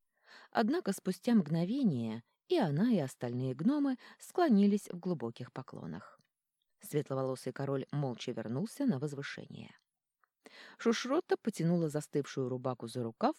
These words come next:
прошептав: «Аудиенция окончена. Идемте».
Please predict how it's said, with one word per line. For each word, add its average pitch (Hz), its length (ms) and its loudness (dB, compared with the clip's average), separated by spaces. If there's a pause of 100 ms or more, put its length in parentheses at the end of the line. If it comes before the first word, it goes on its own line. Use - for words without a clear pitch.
прошептав: - 760 -4 (600)
«Аудиенция 120 960 -2
окончена. 139 840 -2 (240)
Идемте». 208 640 -2